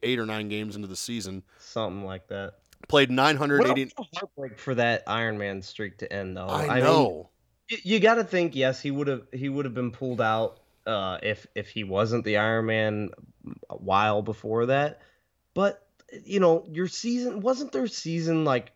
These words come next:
Speaker 2: already pretty much done? There was no hope left.
Speaker 1: Their season was done in November, yes.
Speaker 2: Yeah, dude. So it's like, what, what is the point? You g-, you gotta get these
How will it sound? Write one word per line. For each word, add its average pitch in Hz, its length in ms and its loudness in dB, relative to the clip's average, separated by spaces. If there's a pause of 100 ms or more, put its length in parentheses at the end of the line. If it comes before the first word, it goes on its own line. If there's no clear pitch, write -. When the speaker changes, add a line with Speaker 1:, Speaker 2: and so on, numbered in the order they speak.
(160)
Speaker 2:
already 131 420 2
pretty 139 280 -2
much 131 300 0 (160)
done? 117 320 0
There 113 120 0
was 107 180 -4
no 127 300 4
hope 127 320 2
left. 92 520 -8
Speaker 1:
Their 147 100 0
season 165 300 2
was 131 140 0
done 131 180 4
in 127 80 2
November, 92 480 -2
yes. 85 360 -12 (280)
Speaker 2:
Yeah, 214 220 -2
dude. 185 320 -2
So 247 220 4
it's - 200 -4
like, 240 320 2 (1200)
what, 190 340 0
what 185 480 4
is 214 220 -8
the 175 80 -8
point? 160 420 -6
You 143 140 -4
g-, 165 120 -4
you 160 180 -10
gotta 180 340 0
get 151 300 0
these 151 300 -4